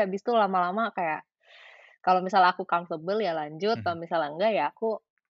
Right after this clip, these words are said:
Speaker 1: mundur teratur gitu.
Speaker 2: <laughs> Mundur terat-, menghilang, <laughs> mundur teratur.
Speaker 1: <laughs> Mundur te-,
Speaker 2: Eh,
Speaker 1: enggak.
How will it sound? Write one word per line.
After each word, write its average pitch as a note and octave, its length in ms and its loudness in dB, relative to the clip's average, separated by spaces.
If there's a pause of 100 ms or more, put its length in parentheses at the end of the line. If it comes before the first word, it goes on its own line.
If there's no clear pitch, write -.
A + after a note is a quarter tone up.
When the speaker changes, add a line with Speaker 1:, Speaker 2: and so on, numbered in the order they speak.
(300)
Speaker 1:
mundur F#3+ 400 0
teratur E3 420 0 (220)
gitu. - 180 -20 (720)
Speaker 2:
<laughs> - 120 -4
Mundur F3+ 380 4
terat-, - 240 -12 (160)
menghilang, C#4+ 640 8 (320)
<laughs> F#4 180 8
mundur F3+ 280 4
teratur. D#3 460 0
Speaker 1:
<laughs> - 20 2
Mundur C#4 320 0
te-, - 120 -4
Speaker 2:
Eh, F#3 80 4
Speaker 1:
enggak. - 140 6